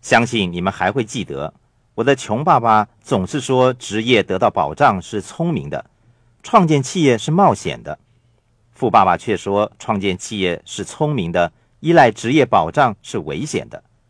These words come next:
他们持有截然不同的观点。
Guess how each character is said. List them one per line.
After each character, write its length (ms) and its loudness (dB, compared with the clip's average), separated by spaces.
他 120 -2
们 120 0
持 200 -6
有 200 2
截 240 -2
然 160 2
不 140 -4
同 160 -10
的 80 -8
观 240 0
点。 180 -8